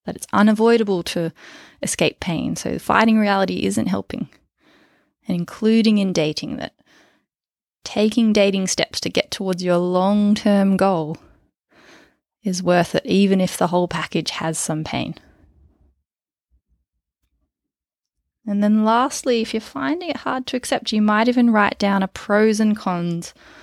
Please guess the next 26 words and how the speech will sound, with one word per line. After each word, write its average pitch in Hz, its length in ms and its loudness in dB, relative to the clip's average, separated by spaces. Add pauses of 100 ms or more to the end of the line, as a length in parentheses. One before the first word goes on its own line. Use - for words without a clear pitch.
(960)
of 180 260 -2
whether 180 360 2
it's - 200 -4
worthwhile 180 760 2
trying 170 340 -4
to - 160 -8
accept - 600 -6 (640)
reality 185 380 2
as 196 120 2
it 208 80 0
is, 247 200 0
or 214 80 2
whether 202 340 2
it's - 280 -2 (400)
more 196 200 4
helpful 202 360 2
to 190 160 -2
fight 170 380 -2
it - 220 -8 (1500)
and 180 140 0
see 185 260 2
what 180 200 -2
comes 175 280 -4
out - 180 -8
of 185 100 -10
that. - 180 -8